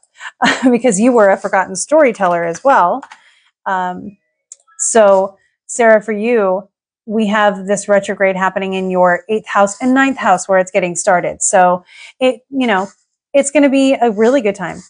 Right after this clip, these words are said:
to be reading books. So this is fantastic. I'm excited to be doing that along with you. All right. Speaking of magic, can you explain how to do a locator spell?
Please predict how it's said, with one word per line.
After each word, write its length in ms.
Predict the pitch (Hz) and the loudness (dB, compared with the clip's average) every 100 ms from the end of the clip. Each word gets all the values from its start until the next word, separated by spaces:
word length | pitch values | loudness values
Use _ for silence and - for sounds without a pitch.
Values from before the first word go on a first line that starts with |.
| - | -10
to 100 | 226 | -6
be 120 | 208 | -4
reading 300 | 196 185 180 | -2 -2 -4
books. 400 | 160 - - - _ - | -6 -6 -6 -6 _ -4
So 180 | - | 0
this 220 | 196 202 196 | 0 0 -6
is 100 | 175 | -6
fantastic. 560 | 190 - 196 190 170 | -8 -6 -8 -6 -8
I'm 120 | 170 165 | -8 -6
excited 400 | - 185 180 180 | -2 0 0 -2
to 80 | |
be 100 | 180 | -8
doing 220 | 180 175 165 | -6 -6 -6
that 120 | 165 | -4
along 220 | 160 160 | -4 -4
with 220 | 165 175 | -8 -12
you. 160 | - - _ _ _ _ _ _ _ _ - | -20 -20 _ _ _ _ _ _ _ _ -2
All 200 | 202 202 | 0 2
right. 380 | 196 214 214 - - _ _ | 0 -4 -10 -20 -20 _ _
Speaking 420 | - - 262 302 | -8 -2 2 2
of 120 | 285 202 | 2 0
magic, 400 | 202 190 262 - | -2 0 -2 -2
can 160 | 226 | 0
you 80 | 226 | 0
explain 480 | 220 - - 233 277 | -2 -6 -4 -2 0
how 140 | 240 | 0
to 80 | 233 | -2
do 180 | 208 214 | -2 -4
a 160 | 196 185 | -4 -4
locator 760 | 185 196 214 - 226 196 180 | 0 2 2 -2 -2 -2 -2
spell? 580 | 175 - - 170 - - | -4 -6 -4 -4 -4 -14